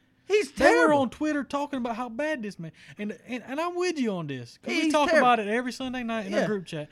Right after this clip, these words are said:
Speaker 2: And you the worldwide leader of sports, and you mean to tell me from Monday Night Football
Speaker 1: Yes, the, the, the standalone game.
Speaker 2: the, the,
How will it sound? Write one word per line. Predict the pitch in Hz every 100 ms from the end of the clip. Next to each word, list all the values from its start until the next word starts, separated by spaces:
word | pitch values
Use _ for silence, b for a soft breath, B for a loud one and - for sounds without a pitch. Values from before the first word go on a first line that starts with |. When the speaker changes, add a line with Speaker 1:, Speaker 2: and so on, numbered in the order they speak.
| B B B B
Speaker 2:
And | 190 - b b -
you | 262
the | 196
worldwide | 165 254 294 294 262 269 269
leader | 240 254 254
of | 233
sports, | - 240 165 160 -
and | 226 269
you | 339 339
mean | 320 330 311
to |
tell | - 294 302 311
me | 269 202
from | 170 151 165 247
Monday | 349 359 320 320
Night | 302 302 302 _
Football | 339 339
Speaker 1:
Yes, | 294 254 131 127 -
the, | 165 185
the, | 151 151 180
the | 170 180
standalone | 147 - 330 330 330 339 269
game. | 330 339 202
Speaker 2:
the, | 202 247
the, | 208